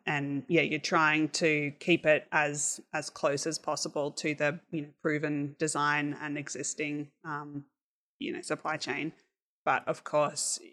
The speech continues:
it's a, it is still a, a marine environment, so you have to deal with, um,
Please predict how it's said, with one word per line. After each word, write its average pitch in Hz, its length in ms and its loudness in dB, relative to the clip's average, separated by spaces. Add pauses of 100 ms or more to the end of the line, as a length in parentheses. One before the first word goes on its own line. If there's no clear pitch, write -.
(320)
it's - 400 -2
a, 143 320 0
it 165 140 4
is 156 160 6
still 156 200 2
a, 151 80 6
a 156 240 -2 (120)
marine 165 280 6
environment, 147 640 0
so 143 420 2 (280)
you 156 120 -2
have 147 160 -2
to 156 100 -4
deal 151 240 -4
with, 156 200 -2 (360)
um, 147 380 -4